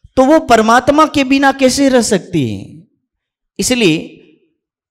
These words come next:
दुख और दुख के बाद उसको पाने की पराकाष्ठा, व्याकुलता, और यही व्याकुलता मानव के अंदर एक और लक्षण उत्पन्न करती जिसका नाम है समर्पण।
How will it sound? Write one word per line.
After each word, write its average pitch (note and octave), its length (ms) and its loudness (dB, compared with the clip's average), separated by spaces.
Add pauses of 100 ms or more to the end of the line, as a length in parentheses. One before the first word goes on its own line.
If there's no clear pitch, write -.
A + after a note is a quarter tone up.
(300)
दुख E3 380 -2 (1600)
और - 520 -4
दुख A3 280 -6
के F3+ 220 0
बाद D3+ 440 -4 (440)
उसको F#3 300 -2
पाने D3+ 400 -6
की D3 260 -10
पराकाष्ठा, D3 1160 -8 (400)
व्याकुलता, E3 680 -2 (640)
और A#3 140 4
यही G#3 420 2
व्याकुलता F3+ 640 -2
मानव D#3+ 460 -4
के D3 360 -4 (1000)
अंदर F3+ 300 -4
एक D#3+ 220 -4 (200)
और F3+ 280 -2
लक्षण D#3 360 -6
उत्पन्न D#3 320 -8
करती D3 360 -10
जिसका C#3 420 -8
नाम B2+ 280 -6
है B2 80 -6
समर्पण। A#2 600 -10